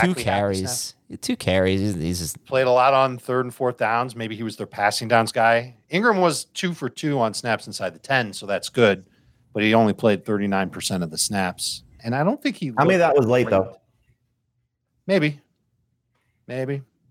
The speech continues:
Speaker 2: Yeah,
Speaker 1: I don't
Speaker 2: but
Speaker 1: know.
Speaker 2: it was
Speaker 1: There were
Speaker 2: only
Speaker 1: three
Speaker 2: a
Speaker 1: running
Speaker 2: ten-point
Speaker 1: backs
Speaker 2: game, right?
Speaker 1: involved. We know he's an older back. Let's just hope Alvin's ribs are okay and he comes
Speaker 2: Yeah,
Speaker 1: back.
Speaker 2: for sure. Just, I'm just wondering, like, who are we gonna spend all our fab on? <laughs> Right? What are we waiting for?
Speaker 3: We
Speaker 2: Tony
Speaker 3: don't ha-, oh.
Speaker 1: Probably one of these rookie running backs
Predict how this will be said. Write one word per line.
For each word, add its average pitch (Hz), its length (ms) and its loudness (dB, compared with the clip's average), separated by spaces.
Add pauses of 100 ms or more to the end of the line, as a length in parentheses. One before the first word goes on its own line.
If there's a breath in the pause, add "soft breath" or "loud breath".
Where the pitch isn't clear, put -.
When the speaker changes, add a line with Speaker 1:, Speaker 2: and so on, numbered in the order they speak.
(400)
Speaker 2:
Yeah, 165 120 2
Speaker 1:
I - 40 6
don't - 40 -10
Speaker 2:
but 170 80 4
Speaker 1:
know. 170 60 2
Speaker 2:
it 175 40 0
was 180 160 0
Speaker 1:
There 139 100 4
were 143 60 4
Speaker 2:
only 160 100 4
Speaker 1:
three 113 80 2
Speaker 2:
a - 20 2
Speaker 1:
running 127 220 4
Speaker 2:
ten-point 127 140 4
Speaker 1:
backs 104 120 -4
Speaker 2:
game, 104 180 -4
right? 104 60 0
Speaker 1:
involved. 107 400 2 (640)
We 113 100 -8
know 135 140 2
he's 131 140 0
an 120 80 -4
older 110 260 -2
back. 92 480 -4 (680)
Let's 135 120 -4
just - 120 -2
hope 107 160 2
Alvin's 85 580 0
ribs 82 300 -10
are 80 140 -8
okay 80 220 -12
and 78 100 -20
he - 80 -20
comes - 240 -20
Speaker 2:
Yeah, 160 200 6
Speaker 1:
back. - 80 0
Speaker 2:
for 127 100 0
sure. 117 440 2
Just, 135 220 -2 (160)
I'm 151 160 0
just 165 160 -2
wondering, 143 340 4
like, 113 160 0 (240 loud breath)
who - 260 2
are 139 200 6
we 113 100 0
gonna 92 220 -4
spend 101 280 0
all 92 160 4
our 101 100 2
fab 87 280 0
on? 90 240 -4
<laughs> 175 360 2 (540 loud breath)
Right? 147 160 2
What 156 160 4
are 208 40 2
we 185 140 4
waiting 139 420 2
for? 104 300 0
Speaker 3:
We 101 60 -2
Speaker 2:
Tony - 220 2
Speaker 3:
don't 254 120 2
ha-, - 120 0
oh. - 40 -8
Speaker 1:
Probably 214 480 2
one 190 160 4
of 180 80 -2
these 160 200 0
rookie 160 320 0
running 180 300 0
backs - 540 -18